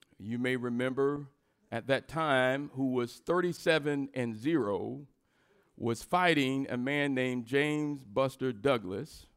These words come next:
who at the time was twenty-nine and four in what everybody thought would be a brief knockout.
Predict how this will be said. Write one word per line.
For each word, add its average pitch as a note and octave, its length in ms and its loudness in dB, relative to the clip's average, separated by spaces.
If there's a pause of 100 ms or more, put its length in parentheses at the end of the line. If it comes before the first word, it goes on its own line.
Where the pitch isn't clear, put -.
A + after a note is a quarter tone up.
(460)
who A#2+ 140 0
at B2 120 0
the A#2 80 -4
time C#3 480 0
was A#2 160 -4
twenty-nine C#3+ 920 -2
and A2+ 180 -8
four A#2+ 680 0 (440)
in B2 140 0
what C3 240 6
everybody E3 580 4
thought C#3 640 4
would B2+ 220 -6
be C#3 200 4
a B2 140 0
brief D3+ 580 -2
knockout. B2 640 -2